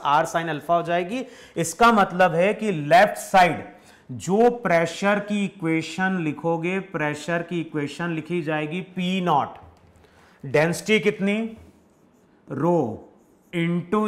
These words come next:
G, और ये जो हाइट आ रही है वो आ रही है वहां पे R, बाहर निकाल लो, तो ये हो जाएगी cos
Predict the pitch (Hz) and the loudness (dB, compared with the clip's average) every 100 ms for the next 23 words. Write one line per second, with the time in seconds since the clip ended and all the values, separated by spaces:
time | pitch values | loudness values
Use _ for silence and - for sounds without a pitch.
0 | 156 113 156 170 110 92 - - _ _ | -4 -4 0 0 0 -8 -18 -20 _ _
1 | _ - - 175 185 131 117 110 147 196 | _ -16 2 4 4 2 -8 -4 2 4
2 | 233 233 233 151 151 180 202 - 139 139 | 4 4 4 4 4 4 2 0 2 4
3 | 156 180 170 175 196 156 165 180 156 160 | 4 2 2 2 2 2 2 6 6 4
4 | 165 175 180 156 156 165 165 170 - - | 0 -2 0 0 2 0 0 -4 -4 2
5 | 147 160 151 196 214 - 123 127 139 170 | 6 8 8 4 -2 -10 -2 0 2 2
6 | 175 170 180 170 175 196 247 - - _ | 0 -2 0 0 0 -4 -6 -10 -20 _
7 | _ _ - 160 139 170 170 156 160 160 | _ _ -6 -4 -2 -2 -2 -2 -2 -2
8 | 160 175 165 - 147 156 180 - | -2 -6 -6 -4 0 4 2 0